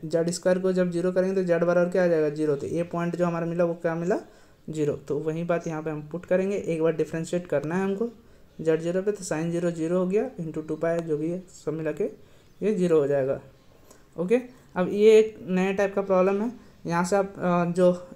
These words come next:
एक्सपोनेंशियल, अ, इन, अ, ब्रैक-, अ, फिर इसके पावर मतलब e to the power, e to the power i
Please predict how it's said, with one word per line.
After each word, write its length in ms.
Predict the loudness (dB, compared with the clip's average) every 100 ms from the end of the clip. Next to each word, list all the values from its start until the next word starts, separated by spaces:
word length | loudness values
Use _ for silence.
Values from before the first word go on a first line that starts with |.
| -8
एक्सपोनेंशियल, 840 | -8 -4 -2 0 0 2 0 -2 -8
अ, 60 | -4
इन, 280 | 0 0
अ, 260 | 0 -2 -2
ब्रैक-, 280 | 0 0 0
अ, 200 | -2 -2
फिर 160 | -4
इसके 200 | -2 -2
पावर 260 | 0 2 2
मतलब 220 | 2 0
e 160 | 0 0
to 80 | 0
the 100 | 2
power, 120 | 4
e 140 | 4 2
to 100 | 0
the 100 | 2
power 140 | 2
i 140 | 2